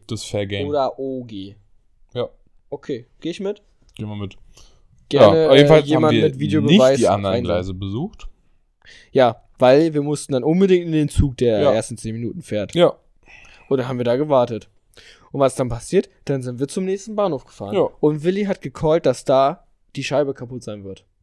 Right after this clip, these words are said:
Speaker 2: vom Automaten. Die Scheibe war kaputt, aber
Speaker 1: Die
Speaker 2: war
Speaker 1: Scheibe war kaputt.
Speaker 2: <laughs>
Speaker 1: Aber
Speaker 2: er war
Speaker 1: da war ein
Speaker 2: noch,
Speaker 1: Gitter vor.
Speaker 2: er war noch voll funktionsfähig.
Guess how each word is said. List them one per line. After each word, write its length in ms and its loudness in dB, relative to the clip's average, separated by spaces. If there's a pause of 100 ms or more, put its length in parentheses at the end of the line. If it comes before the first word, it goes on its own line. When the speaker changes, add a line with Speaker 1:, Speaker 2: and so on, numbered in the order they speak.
(160)
Speaker 2:
vom 160 -8
Automaten. 540 -12
Die 60 -20
Scheibe 360 2
war 120 6
kaputt, 320 -4
aber 220 2
Speaker 1:
Die 60 2
Speaker 2:
war 100 2
Speaker 1:
Scheibe 280 4
war 140 6
kaputt. 280 6
Speaker 2:
<laughs> 840 2
Speaker 1:
Aber 120 8
Speaker 2:
er 40 8
war 0 -
Speaker 1:
da 140 10
war 80 12
ein 80 10
Speaker 2:
noch, 40 6
Speaker 1:
Gitter 280 10
vor. 200 6
Speaker 2:
er 320 12
war 140 8
noch 140 4
voll 260 4
funktionsfähig. 1000 -4